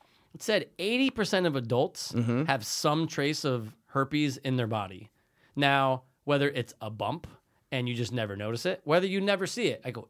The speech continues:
Speaker 1: "Eighty percent?" He goes, "If you're
Speaker 2: Oh, you
Speaker 1: a"
Speaker 2: were talking to him?
Speaker 1: Yeah. I said, "Hey,
Speaker 2: I go,
Speaker 1: Adam."
Speaker 2: "Eighty percent?"
Speaker 1: And
Speaker 2: He
Speaker 1: Adam
Speaker 2: goes,
Speaker 1: was like,
Speaker 2: Yeah,
Speaker 1: "Yeah.
Speaker 2: dude." <laughs> Right?
Speaker 1: Yeah.
Speaker 2: Yeah, eighty percent of people banging, right? And,
Speaker 1: Yeah.
Speaker 2: and you put all these people together,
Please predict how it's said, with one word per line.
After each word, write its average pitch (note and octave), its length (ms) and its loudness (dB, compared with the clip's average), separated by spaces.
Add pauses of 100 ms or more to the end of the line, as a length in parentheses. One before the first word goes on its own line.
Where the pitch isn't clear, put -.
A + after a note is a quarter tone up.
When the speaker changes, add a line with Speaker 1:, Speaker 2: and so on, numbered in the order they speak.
Speaker 1:
"Eighty D3+ 300 -6
percent?" D3 400 -2
He D#3+ 80 0
goes, B2+ 320 2 (320)
"If B2 180 -2
you're G3 340 4
Speaker 2:
Oh, D3+ 40 12
you D3 100 10
Speaker 1:
a" - 40 6
Speaker 2:
were A#2+ 60 2
talking C#3+ 240 6
to F#3+ 100 2
him? A3+ 120 -4 (340)
Speaker 1:
Yeah. D3 200 2 (200)
I - 40 0
said, E3 180 4
"Hey, F#3+ 100 6
Speaker 2:
I G#3+ 120 10
go, B3 80 12
Speaker 1:
Adam." G#2+ 140 8
Speaker 2:
"Eighty G#3+ 200 4
percent?" F#3 520 6
Speaker 1:
And F#3 80 6
Speaker 2:
He - 40 10
Speaker 1:
Adam F3+ 100 12
Speaker 2:
goes, D3 40 10
Speaker 1:
was C3 80 6
like, D3+ 160 6
Speaker 2:
Yeah, A3 440 10
Speaker 1:
"Yeah. G3 180 10
Speaker 2:
dude." A#3+ 240 4
<laughs> - 40 -10
Right? D#3+ 240 8
Speaker 1:
Yeah. E4+ 300 10
Speaker 2:
Yeah, C#3 180 10
eighty D#3+ 140 8
percent E3+ 180 2
of E3+ 60 4
people G3 140 6
banging, G3+ 280 6
right? B2+ 240 6
And, D4+ 80 8
Speaker 1:
Yeah. C4+ 180 10
Speaker 2:
and D3+ 80 8
you D#3+ 60 4
put F#3+ 120 2
all G3 80 10
these F#3 100 2
people F#3 140 -2
together, G#3+ 260 6